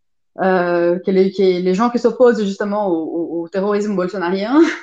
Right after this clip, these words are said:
<laughs> nous sommes peut-être des graines, des graines d'ailes. Et, nous, et, euh, et je pense que, enfin, nous avons toujours su lutter, et c'est pas maintenant que nous, nous, nous laisserons abattre. Bon, je sais que c'est partiel, mais bon, ceci est un space, donc <laughs> je pense qu'on a le droit d'être partiel.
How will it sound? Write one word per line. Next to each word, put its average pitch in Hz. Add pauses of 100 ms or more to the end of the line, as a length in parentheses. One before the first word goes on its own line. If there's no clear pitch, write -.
<laughs> -
nous 220
sommes 269
peut-être 233
des 214
graines, 226 (140)
des 196
graines 226
d'ailes. 202 (340)
Et, 196
nous, 208
et, 196
euh, 175
et 185
je 196
pense 226
que, 180
enfin, 165 (600)
nous 214
avons 233
toujours 269
su 294
lutter, 247 (200)
et 208
c'est 208
pas 196
maintenant 214
que 240
nous, 226
nous, 226 (120)
nous 220
laisserons 220
abattre. 196 (520)
Bon, 175
je 175
sais 214
que 208
c'est 233
partiel, 240
mais 196
bon, 202
ceci 214
est 208
un 220
space, 226
donc 302
<laughs> 453
je 427
pense 277
qu'on 302
a 220
le 214
droit 214
d'être 220
partiel. 247